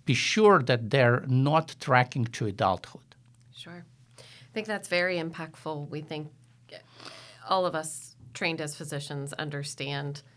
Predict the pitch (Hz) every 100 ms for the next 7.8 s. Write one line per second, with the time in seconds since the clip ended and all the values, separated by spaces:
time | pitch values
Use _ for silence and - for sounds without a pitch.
0 | _ _ _ _ _ - _ _ _ -
1 | 190 175 180 - - 151 151 147 165 151
2 | 147 151 143 143 139 147 143 143 139 135
3 | - 147 143 143 143 - - - - 147
4 | - 160 156 160 160 156 147 147 135 -
5 | 151 143 143 - - _ - 165 156 147
6 | 151 160 147 147 143 143 - 139 147 -
7 | 147 147 143 - - 143 127 -